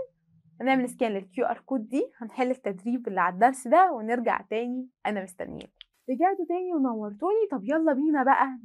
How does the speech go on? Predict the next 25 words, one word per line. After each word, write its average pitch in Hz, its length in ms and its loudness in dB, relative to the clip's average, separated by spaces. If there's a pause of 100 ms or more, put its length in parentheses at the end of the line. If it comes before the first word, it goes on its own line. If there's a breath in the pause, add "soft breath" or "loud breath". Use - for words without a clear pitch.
نشوف 269 580 -4 (200)
إيه 320 200 6
أهم 233 440 4
الحاجات 220 500 2
اللي 226 140 -2
طلعنا 262 340 2
بيها 294 420 2
من 220 220 -2
نص 254 260 0
النهاردة. 196 540 -2 (480 loud breath)
أول 440 300 12
حاجة 359 460 10
دعوة 285 520 10
للتفاؤل 262 680 4
والتسامح. - 760 -2 (520)
أول 440 220 12
حاجة 339 180 6
خالص 339 280 8
كان 247 120 -2
بيتكلم 269 460 2
عن 202 100 0
هو 277 120 2
بيدعونا 233 680 0
للتفاؤل 208 600 -2
والتسامح. 311 540 2